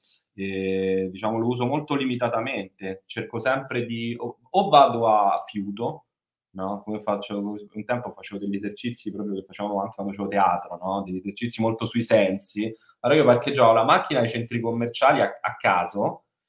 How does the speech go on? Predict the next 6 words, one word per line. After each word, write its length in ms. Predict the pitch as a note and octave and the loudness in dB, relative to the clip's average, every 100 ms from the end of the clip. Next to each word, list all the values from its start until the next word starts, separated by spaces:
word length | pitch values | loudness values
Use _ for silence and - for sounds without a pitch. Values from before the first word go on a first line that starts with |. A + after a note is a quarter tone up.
| _ - | _ -4
e 140 | G3+ | 0
mi 160 | D3+ F#3 | 2 0
divertivo 1120 | G#3+ A3+ A#3+ - D#3+ C3 B2 D3 A#3 - - _ _ | 0 0 -2 -4 -4 -2 0 2 2 0 -12 _ _
a, 340 | D3 C3 - - | 4 4 2 0
a 80 | |
ritrovarla. 680 | C#3+ G3+ C3+ G#2 F2 F#2 G2 | 2 2 2 2 0 -4 -4